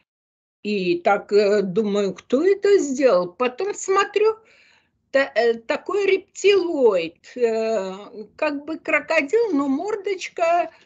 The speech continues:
такая остренькая,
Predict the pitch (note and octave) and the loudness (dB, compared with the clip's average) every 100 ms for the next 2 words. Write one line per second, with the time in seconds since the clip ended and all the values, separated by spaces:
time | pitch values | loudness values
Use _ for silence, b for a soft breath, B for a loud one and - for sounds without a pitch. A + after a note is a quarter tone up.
0 | B - B3 B3 E4 D4+ D4 - D4+ C#4+ | B -8 -8 -4 -4 -4 -6 -8 -2 0
1 | G#3+ - - G3 F#3 F#3 - F3 E3+ E3 | 0 -2 -6 -4 -4 -6 -4 -2 0 -2
2 | E3+ | -6